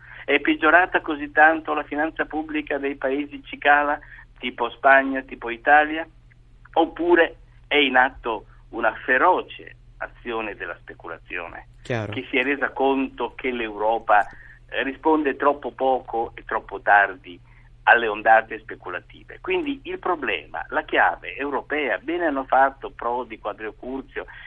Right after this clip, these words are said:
Speaker 1: e tutti quelli che pongono il tema centrale nella strategia europea.
Speaker 2: Certo.
Speaker 1: Juncker, Van Rompuy, Draghi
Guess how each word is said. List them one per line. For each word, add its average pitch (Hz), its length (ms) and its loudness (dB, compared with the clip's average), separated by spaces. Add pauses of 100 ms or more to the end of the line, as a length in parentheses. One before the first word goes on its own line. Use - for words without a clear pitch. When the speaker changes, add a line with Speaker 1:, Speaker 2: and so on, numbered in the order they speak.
(120)
Speaker 1:
e - 100 -8
tutti - 220 -12
quelli 185 300 0
che 143 120 -2
pongono 113 920 -2
il 107 260 -14
tema 160 460 -2
centrale 170 840 -2
nella 131 480 -4
strategia 143 760 -8
europea. 139 540 -2
Speaker 2:
Certo. 120 460 -4
Speaker 1:
Juncker, 135 560 2
Van 131 260 2
Rompuy, 143 840 4
Draghi 139 600 4